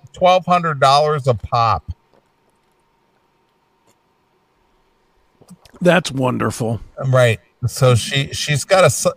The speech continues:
Speaker 1: let, let me use a current vernacular.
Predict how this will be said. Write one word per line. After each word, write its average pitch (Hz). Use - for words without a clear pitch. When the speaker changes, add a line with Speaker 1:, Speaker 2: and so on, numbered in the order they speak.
Speaker 1:
let, 147
let 160
me 175
use 143
a 110
current 139
vernacular. 117